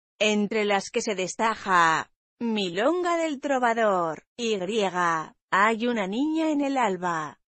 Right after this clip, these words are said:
Hacia el final de la dictadura cívico-militar regresó a Argentina y ofreció un recital en la avenida nueve de Julio, en donde interpretó ante uno,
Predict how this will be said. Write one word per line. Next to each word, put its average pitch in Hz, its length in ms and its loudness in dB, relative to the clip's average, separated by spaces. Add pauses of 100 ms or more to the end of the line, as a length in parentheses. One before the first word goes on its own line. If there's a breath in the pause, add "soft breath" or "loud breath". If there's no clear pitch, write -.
(160)
Hacia 220 460 2
el 196 120 -2
final 233 440 -2
de 247 100 2
la 233 140 0
dictadura 220 680 -4
cívico-militar 269 1080 -2
regresó 233 640 0
a 285 160 2
Argentina 240 720 -2
y 233 140 0
ofreció 214 640 0
un 311 120 0
recital 277 720 -2
en 254 140 -2
la 240 180 4
avenida 202 800 -2 (320)
nueve 240 480 2
de 214 120 0
Julio, 175 760 -2 (160)
en 214 280 -2
donde 294 360 -2
interpretó 233 720 -2
ante 254 400 0
uno, 180 480 -2